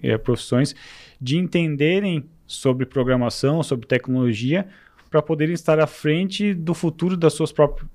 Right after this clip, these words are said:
próprias profissões. Então, não é só o programador em si, que tem muito espaço, eu acho que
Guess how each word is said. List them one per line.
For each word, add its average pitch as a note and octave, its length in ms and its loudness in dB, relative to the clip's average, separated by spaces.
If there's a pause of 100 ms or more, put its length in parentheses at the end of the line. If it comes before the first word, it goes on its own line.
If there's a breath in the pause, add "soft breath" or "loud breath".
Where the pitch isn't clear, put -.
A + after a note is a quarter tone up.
(140)
próprias C3+ 280 2
profissões. G#2 540 0
Então, A2 180 -2
não D3+ 140 -2
é D#3 40 2
só D3 160 2
o C#3+ 40 4
programador B2+ 600 0
em B2 80 0
si, C#3 260 -2
que - 160 -8
tem A#2 140 0
muito C3 200 2
espaço, B2 440 0
eu A2 80 2
acho A2 220 -2
que G#2+ 220 2